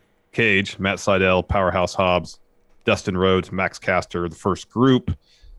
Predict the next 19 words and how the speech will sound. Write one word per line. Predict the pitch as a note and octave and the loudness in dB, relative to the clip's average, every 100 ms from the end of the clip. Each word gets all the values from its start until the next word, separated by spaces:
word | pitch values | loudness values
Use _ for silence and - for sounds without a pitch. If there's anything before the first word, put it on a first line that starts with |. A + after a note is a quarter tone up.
| - | -4
Uh, | F#2+ F#2+ F#2+ F#2 F#2 | 0 2 4 2 0
before | E2 - A#2 | -2 -2 0
the | |
next | G2+ - | 0 -2
group | A2 G2+ - | -4 -4 -2
enters, | A#2 G2+ A2+ G#2+ G2 | -4 -2 0 0 -2
Caster | - A2 G2+ G#2 | -2 -2 -2 -2
eliminates | G2 F#2 F#2 - | -2 0 -2 -2
Sydal, | F#2 F2 F#2 F#2 F#2 F#2 F#2 | -2 0 2 2 2 0 -2
and | E2+ | -6
then | D#2+ | -8
Christian | F#2+ - F2+ | -10 -10 -12
Cage | - F#2 F2 E2+ | -4 -2 -2 -4
eliminates | F#2 E2 E2+ E2 | -8 -6 -6 -8
Max | F2 E2 - | -8 -8 -4
Caster. | A2+ G#2+ G2 A2 G#2 G2 - | -2 -2 -2 -2 0 -2 -6
The | |
next | F#2 G#2+ - | -4 -4 -4
group | G#2+ G#2 - | 0 0 0